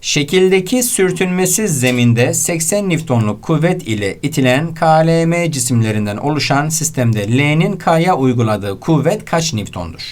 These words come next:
Ya da tepki kuvveti kaç Newton'dur? Şimdi, e, burada tabii ki burası K,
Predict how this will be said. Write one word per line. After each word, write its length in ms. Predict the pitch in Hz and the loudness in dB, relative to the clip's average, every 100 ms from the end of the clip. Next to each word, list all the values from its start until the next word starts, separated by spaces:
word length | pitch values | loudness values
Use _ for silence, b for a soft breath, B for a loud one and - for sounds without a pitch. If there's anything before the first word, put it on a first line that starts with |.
| - B B B B | -18 B B B B
Ya 80 | 107 | -10
da 100 | 113 | -4
tepki 320 | 147 - - | -4 -2 -4
kuvveti 520 | 123 104 98 180 180 | -2 -2 -2 -6 -4
kaç 280 | - 143 - | -2 -2 -2
Newton'dur? 640 | 104 - 95 90 104 156 B B B B | -4 -6 -8 -6 -8 -10 B B B B
Şimdi, 520 | - 170 165 170 165 - | -4 0 2 4 2 0
e, 360 | 135 135 135 135 | 0 2 2 2
burada 320 | 175 165 170 | 0 0 0
tabii 280 | 180 165 143 | 0 -2 0
ki 280 | 165 165 131 | 0 2 0
burası 480 | 135 160 160 160 120 | -2 0 0 -2 -4
K, 380 | 135 135 170 | 2 2 2